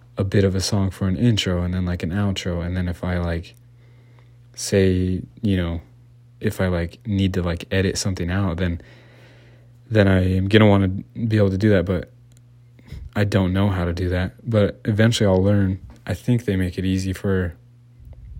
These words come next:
for you to do that on here, on Anchor, but I don't know how yet. But I, I really just need to get the podcast going, so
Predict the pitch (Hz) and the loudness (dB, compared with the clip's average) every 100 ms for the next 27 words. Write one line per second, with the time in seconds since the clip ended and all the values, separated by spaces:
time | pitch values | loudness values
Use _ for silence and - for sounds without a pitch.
0 | - - 98 95 92 92 90 87 87 101 | -10 -2 0 0 -2 -2 -2 -2 -4 -2
1 | 98 90 - - - - - - - - | 0 -2 -6 -18 -20 -20 -20 -20 -20 -20
2 | - - - 101 92 - 107 107 92 90 | -20 -20 -10 -2 -2 2 2 2 0 2
3 | 95 90 - - - - - _ - - | 4 4 0 -16 -20 -20 -20 _ -20 -10
4 | 98 98 95 92 98 92 95 87 90 90 | -4 0 2 2 2 2 2 0 -2 -2
5 | 90 87 - - 104 92 - 101 107 120 | -2 -4 -8 -6 0 0 2 -2 -2 2
6 | 117 123 104 95 92 90 90 90 92 98 | 6 8 6 2 -2 -2 -2 -2 -2 -6
7 | 90 90 90 87 82 92 90 85 - 90 | -4 -4 -4 -4 -2 0 0 -2 -4 -4